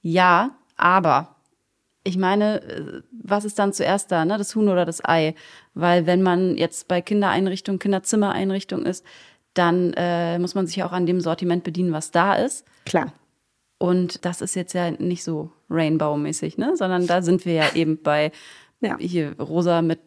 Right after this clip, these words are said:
Speaker 1: kleinen Prinzessinnenkrönchen und bei blau mit, weiß nicht, Rennautos oder so. Und auch nicht nur, wenn's um Gestaltung des Kinderzimmers geht, sondern auch um die inhaltlichen Gegenstände, die da so rumfliegen, also das Spielzeug. Da hab ich direkt eine Frage an dich. Wie sieht denn das aus, wenn du mit Ernie im Spielzeugladen bist? Also wenn ihr da reingeht,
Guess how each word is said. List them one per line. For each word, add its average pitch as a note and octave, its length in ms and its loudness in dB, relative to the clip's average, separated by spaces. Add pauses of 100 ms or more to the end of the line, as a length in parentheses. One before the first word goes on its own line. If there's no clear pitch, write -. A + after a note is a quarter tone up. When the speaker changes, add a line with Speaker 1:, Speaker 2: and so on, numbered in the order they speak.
(220)
Speaker 1:
kleinen E3+ 300 -2
Prinzessinnenkrönchen F#3+ 960 -2
und E3+ 400 -2
bei D#3+ 200 -2
blau D#3 380 2
mit, D#3 400 -4 (480)
weiß D3 120 -8
nicht, C#3 220 -8
Rennautos - 540 -4
oder - 220 -10
so. - 180 -8 (560)
Und G#3+ 160 4
auch A3 80 6
nicht A3+ 160 4
nur, A3 120 4
wenn's G3 180 2
um G3 260 4
Gestaltung G3+ 560 4
des F3 140 0
Kinderzimmers F#3 580 2
geht, G#3 240 2
sondern F3+ 280 4
auch F3 180 4
um E3+ 160 4
die E3 160 2 (420)
inhaltlichen G3+ 640 4
Gegenstände, F#3 580 4
die F3+ 100 2
da F#3+ 140 6
so F3 100 2
rumfliegen, G3+ 520 2
also F#3 220 4
das D#3+ 160 4
Spielzeug. G#3 720 2 (400)
Da F#3 100 4
hab F#3+ 60 6
ich A3+ 60 0
direkt A3+ 220 2
eine F#3+ 80 4
Frage G#3 280 2
an F#3+ 120 4
dich. F3 120 -4
Wie F3+ 80 -2
sieht F3+ 220 0
denn G3+ 80 4
das E3+ 100 0
aus, F#3 240 2
wenn F#3 220 2
du A3 320 2
mit G3+ 240 2
Ernie F#3+ 460 2
im F3+ 360 0
Spielzeugladen D#3+ 680 -4
bist? D#3 340 -4
Also D#3 120 -2
wenn E3 100 2
ihr E3+ 60 4
da E3 120 4
reingeht, D3+ 560 4